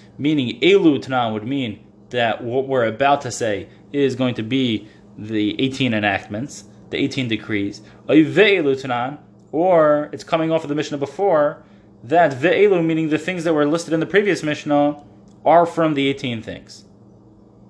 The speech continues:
So now, uh, the Gemara says, "Ve'elu, ve'elu tanan hani da'amarin." One second, one more time.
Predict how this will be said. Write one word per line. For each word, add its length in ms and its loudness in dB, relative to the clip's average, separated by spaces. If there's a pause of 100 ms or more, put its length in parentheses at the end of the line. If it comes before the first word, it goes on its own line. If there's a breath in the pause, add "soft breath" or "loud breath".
(220)
So 160 -16
now, 640 4 (800 loud breath)
uh, 280 2
the 100 -2
Gemara 280 2
says, 500 2
"Ve'elu, 880 0
ve'elu 360 -2
tanan 240 2
hani 220 0
da'amarin." 560 -4 (1500 loud breath)
One 100 -14
second, 220 -8
one 120 0
more 100 0
time. 220 -4